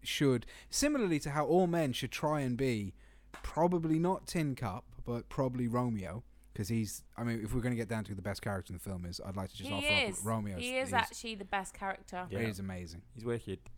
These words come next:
Speaker 1: Well, now, and, and sorry, finally, Declan, did you like it?
Speaker 3: I liked it. I
Speaker 1: You
Speaker 3: like
Speaker 1: did,
Speaker 3: most
Speaker 1: right.
Speaker 3: sports films.
Speaker 1: Okay.
Speaker 3: Um, and I like this one.
Speaker 1: <laughs> Yeah.
Speaker 3: Because it
Speaker 2: He can judge how good he is compared to the people on the screen. <laughs>
Speaker 3: No, no, no. There's some things,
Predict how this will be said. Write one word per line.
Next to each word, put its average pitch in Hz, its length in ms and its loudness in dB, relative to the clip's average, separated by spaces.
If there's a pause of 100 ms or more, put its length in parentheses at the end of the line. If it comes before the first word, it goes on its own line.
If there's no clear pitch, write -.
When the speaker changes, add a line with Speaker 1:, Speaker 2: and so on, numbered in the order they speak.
Speaker 1:
Well, 233 200 10
now, 208 300 10
and, 202 400 6
and 185 320 8
sorry, 196 300 8
finally, 190 400 8
Declan, 175 360 6
did 139 180 2
you 190 300 10
like 117 360 8
it? 92 160 -10 (140)
Speaker 3:
I 175 120 -2
liked 107 380 -2
it. 92 220 -8 (160)
I 139 80 0
Speaker 1:
You 151 80 2
Speaker 3:
like 147 160 4
Speaker 1:
did, - 120 -10
Speaker 3:
most 117 160 2
Speaker 1:
right. 107 120 2
Speaker 3:
sports - 460 -4
films. 82 460 -8
Speaker 1:
Okay. 127 300 2
Speaker 3:
Um, 87 400 -4
and 92 160 -4
I 98 100 -4
like 90 300 -6
this - 260 -8
one. 78 280 -10
Speaker 1:
<laughs> - 40 -20
Yeah. 117 200 -2 (240)
Speaker 3:
Because - 640 -10 (100)
it - 140 -8
Speaker 2:
He 240 80 0
can 226 200 -4
judge 208 440 0
how 196 200 -2
good 202 240 -4
he 196 120 0
is 185 120 -6
compared 185 380 -4
to 185 80 -10
the 175 100 -8
people 185 320 -2
on 180 100 -4
the 180 80 -6
screen. 185 480 -2
<laughs> - 80 -6
Speaker 3:
No, 156 340 0
no, 160 280 -4
no. 151 180 -2
There's 139 240 -2
some 160 220 -4
things, 113 520 -8